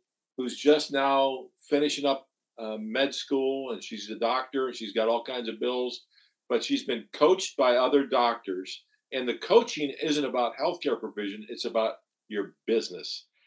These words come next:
and about repeat, you know, getting so many more repeats. And here's what you should do. And it's like, just, and Lucas said, it's exactly like I was taught in retail, that this is how you're supposed to do it.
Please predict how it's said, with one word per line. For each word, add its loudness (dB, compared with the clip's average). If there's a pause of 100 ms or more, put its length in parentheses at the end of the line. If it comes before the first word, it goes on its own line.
(140)
and -2
about 2
repeat, 2
you 2
know, 0
getting 4
so 0
many 0
more 8
repeats. 0 (240)
And 0
here's 2
what -4
you -2
should -6
do. 2
And 2
it's 2
like, 0 (320)
just, 4
and 4
Lucas 0
said, 0
it's -6
exactly 0
like 4
I 0
was 0
taught 0 (360)
in -2
retail, -2 (400)
that -2
this 2
is -4
how -2
you're 0
supposed -2
to -8
do 0
it. -2